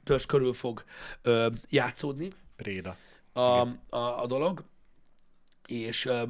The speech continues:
Speaker 1: hogy ott, ott, ott próbálja majd megvédeni valami indián harcosnő a törzsét egy ragadozó elől, vagy ellen. Úgyhogy érdekes,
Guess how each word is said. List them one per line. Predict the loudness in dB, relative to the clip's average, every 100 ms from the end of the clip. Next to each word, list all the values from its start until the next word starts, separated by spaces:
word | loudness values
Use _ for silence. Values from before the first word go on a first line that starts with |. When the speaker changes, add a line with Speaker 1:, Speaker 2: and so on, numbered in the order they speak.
| -2
Speaker 1:
hogy | 2 2
ott, | 2 -2 -8
ott, | -8 -8 -8
ott | -10 _ -4
próbálja | -2 0 0 0
majd | 0 0
megvédeni | 2 2 2 2 -2
valami | -2 -4 -4
indián | -6 -6 -8
harcosnő | -8 -10 -10 -12 -10 -10 -10 -12 -20 -20 -18
a | -8 -4
törzsét | 4 6 6 0 -4 -8 -20 _ _ _ _ _ -6
egy | 0
ragadozó | 0 0 -4 -4 -4
elől, | -4 -6 -8 -16 _ _ _ _
vagy | -8 -8
ellen. | -6 -8 -2
Úgyhogy | 2 4 6
érdekes, | 4 4 2 2 -4